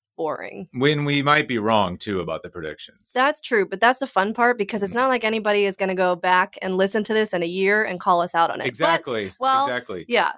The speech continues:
Speaker 1: I mean, we hope this can be an ongoing conversation with you all. So now we're actually encouraging you to call us out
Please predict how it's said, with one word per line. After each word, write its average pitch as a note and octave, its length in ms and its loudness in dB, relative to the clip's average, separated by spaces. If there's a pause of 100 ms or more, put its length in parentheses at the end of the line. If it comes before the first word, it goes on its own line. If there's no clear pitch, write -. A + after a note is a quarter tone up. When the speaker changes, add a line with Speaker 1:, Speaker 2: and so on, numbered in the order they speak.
(160)
Speaker 1:
I A3+ 60 0
mean, A3+ 360 0 (360)
we A#3+ 140 -2
hope D4+ 320 2
this C4+ 180 -2
can A3 320 0
be C#4 160 2
an C#4+ 80 2
ongoing D4 420 2
conversation C#4+ 600 0
with C#4+ 120 0
you C#4+ 200 -4
all. D4 200 2
So G3+ 220 -2
now G3 280 2
we're G3 100 2
actually F#3+ 340 0
encouraging F3+ 540 -2
you F3+ 240 -2
to G#3 500 0 (320)
call A3 280 2
us G3 140 -2
out E3 260 2